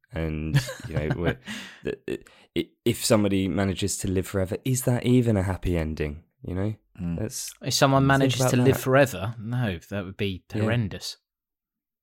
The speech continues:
Speaker 1: Uh, r-, right, exactly. So what do you want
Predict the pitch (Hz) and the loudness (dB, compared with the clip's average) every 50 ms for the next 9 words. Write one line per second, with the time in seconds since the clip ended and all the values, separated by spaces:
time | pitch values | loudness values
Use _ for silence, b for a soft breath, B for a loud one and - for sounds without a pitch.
0 | _ _ _ _ - - - - - - - - - - - - 98 98 101 123 | _ _ _ _ -16 -12 -12 -12 -12 -12 -10 -10 -10 -10 -8 -4 0 2 2 2
1 | - - 117 - - 151 - - - - - - - - 123 113 120 131 151 165 | 0 -2 -4 -2 -2 -2 -2 -4 -6 -8 -8 -2 2 2 2 4 4 2 2 2
2 | - - - - _ _ - 131 123 123 117 113 117 117 110 107 107 107 110 92 | 0 -4 -14 -20 _ _ 0 2 2 2 2 0 -2 -2 -2 -2 -2 -2 -2 -2
3 | 76 - - - - | -2 -4 -8 -12 -14